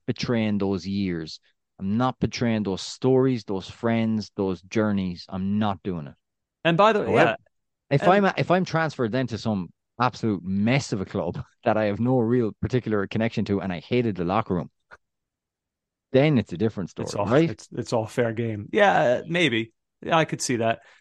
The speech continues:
Speaker 2: Um, yeah, I, I, I suppose.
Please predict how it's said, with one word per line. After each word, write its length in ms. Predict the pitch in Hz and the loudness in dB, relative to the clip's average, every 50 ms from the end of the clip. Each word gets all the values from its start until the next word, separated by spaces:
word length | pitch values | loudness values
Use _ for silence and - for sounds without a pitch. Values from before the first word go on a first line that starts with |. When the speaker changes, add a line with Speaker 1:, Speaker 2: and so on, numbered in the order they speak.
| _ _ _ _ - | _ _ _ _ -2
Speaker 2:
Um, 460 | 131 127 117 110 107 101 101 104 120 151 - _ _ _ _ _ _ _ _ _ _ _ _ _ _ _ _ _ _ _ _ _ _ _ _ | 0 2 2 2 0 -2 -6 -10 -12 -16 -20 _ _ _ _ _ _ _ _ _ _ _ _ _ _ _ _ _ _ _ _ _ _ _ _
yeah, 300 | 165 180 160 143 123 117 - _ _ - | -2 2 2 2 0 0 -6 _ _ -14
I, 360 | - - - - - 127 127 | -12 -8 -4 -2 0 2 2
I, 180 | 131 - - 127 | 2 0 0 -2
I 40 | 120 | -2
suppose. 720 | - - 139 - - 123 117 113 110 104 - - - - | -2 -2 -6 -2 0 2 2 2 2 0 -4 -8 -14 -18